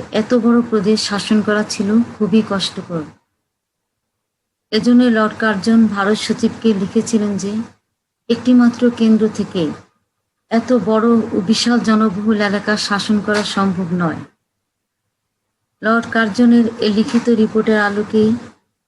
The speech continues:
উনিশশো পাঁচ সালে বঙ্গভঙ্গ করে দুটি প্রদেশ সৃষ্টি করা হয়।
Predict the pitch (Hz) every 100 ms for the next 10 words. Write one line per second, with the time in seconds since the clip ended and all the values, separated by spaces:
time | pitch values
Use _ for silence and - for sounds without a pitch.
0 | _ _ _ _ _ _ _ 214 226 -
1 | 226 220 220 220 - 214 220 214 202 208
2 | 202 202 208 202 208 214 208 220 190 208
3 | 220 - 208 208 - 196 180 - - 180
4 | 180 170 143